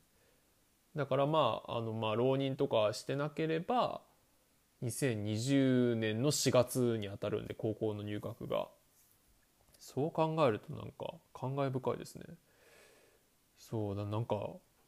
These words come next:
まあ、自分とはあんまり関係ないですけど、まあ、なんかね、いや、まあ、さっきの、<laughs> ね、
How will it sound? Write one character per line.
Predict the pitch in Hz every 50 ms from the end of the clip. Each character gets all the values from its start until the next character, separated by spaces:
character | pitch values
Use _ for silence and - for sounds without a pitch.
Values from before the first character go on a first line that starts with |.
| _ _ _ _ _ _ _ _ _ _ _ _ -
ま | 113 104 104
あ、 | 98
自 | - - - 117
分 | 110 139 175 196 190
と | - 202 170
は | 123 110
あ |
ん | 113
ま | 127 127
り | 123
関 | - - 120 131 135
係 | 131 143 135 131
な | 131 127 120
い |
で | - -
す | - - -
け | - -
ど、 | - - - - - - - _ _ _ _ _ _ _ _ _ _
ま | - 120
あ、 | 113 120
な | 120
ん | 117
か | - 107 104
ね、 | 104 110 110 110 113 135 147 147 147 _ _ _ _ _ - - -
い | - -
や、 | -
ま | 98 107 110 113
あ、 | 104 82 69 64 - - - _ _ _ _ _ _ _ _ _ _ _ _ _ _ _ _ _ _ _ _ _ _
さ | - - 175
っ | 147
き | - - 208
の、 | 160 127 - 123 127 - - - -
<laughs> | _ _ - - -
ね、 | - 147 131